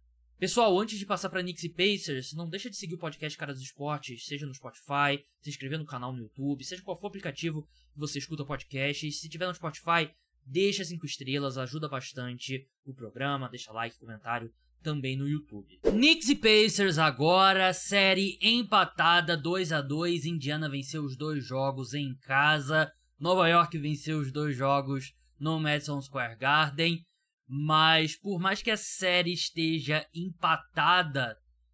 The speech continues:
o Indiana Pacers nesse momento parece com bem mais força, né? A equipe venceu os Knicks por cento e vinte e um a oitenta e nove. Todos os jogos antes desse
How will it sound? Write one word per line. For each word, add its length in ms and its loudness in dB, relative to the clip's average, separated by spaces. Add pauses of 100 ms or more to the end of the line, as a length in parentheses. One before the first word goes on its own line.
(200)
o 140 -2
Indiana 380 2
Pacers 760 0
nesse 360 -6
momento 920 -6 (220)
parece 1000 -2 (360)
com 240 -4
bem 160 2
mais 200 -2
força, 520 -4
né? 100 -16
A 120 -10
equipe 320 -12
venceu 680 -6 (240)
os 200 -8
Knicks 320 -6
por 160 -10
cento 260 -4
e 80 -4
vinte 300 -6
e 40 -6
um 260 -4
a 160 -2
oitenta 480 -4
e 40 -8
nove. 580 -2 (420)
Todos 260 -6
os 120 -4
jogos 440 -2
antes 320 -6
desse 580 -6